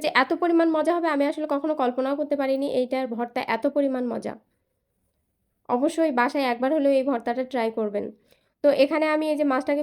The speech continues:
খুব ভালোভাবে ভেজে নেব, যেন কাঁটাসহ, আহ, এটা একদম ভাজা হয়ে যায়। বাটার সময়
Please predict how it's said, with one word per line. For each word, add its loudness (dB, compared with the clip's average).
খুব -4
ভালোভাবে 2
ভেজে 2
নেব, 0
যেন 2
কাঁটাসহ, -4
আহ, -6
এটা 0
একদম -4
ভাজা -2
হয়ে 0
যায়। 0
বাটার 0
সময় -2